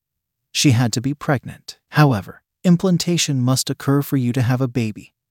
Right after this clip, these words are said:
and chances of that aren't one hundred percent. "Oh, so you mean if I don't get pregnant this time, I can try again with Mister Johnson?" "That's exactly right, Amanda. We're going to make sure you get knocked up."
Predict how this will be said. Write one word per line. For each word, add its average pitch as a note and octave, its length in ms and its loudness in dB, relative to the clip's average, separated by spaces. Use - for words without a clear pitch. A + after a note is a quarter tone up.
and C#3 160 2
chances E3 440 0
of G#2+ 120 -6
that A#2 180 -2
aren't B2+ 220 -2
one C3+ 160 -2
hundred B2+ 340 -2
percent. - 540 -6
"Oh, - 260 -2
so - 160 2
you G3 160 6
mean F3+ 200 8
if C#3 140 4
I C#3 100 6
don't E3+ 200 2
get D3 180 0
pregnant B2 400 2
this B2 180 0
time, - 380 -4
I C#3 100 4
can C#3+ 180 2
try D3+ 260 0
again C3 360 2
with A2+ 180 -2
Mister A#2+ 300 0
Johnson?" A2+ 520 -2
"That's D3+ 240 2
exactly D#3 540 0
right, C3+ 260 2
Amanda. C3 500 0
We're C#3 140 6
going E3 260 4
to E3 100 -4
make C3 220 -2
sure C3 200 -2
you G#2+ 160 -2
get B2 200 -4
knocked B2+ 320 -2
up." - 180 -10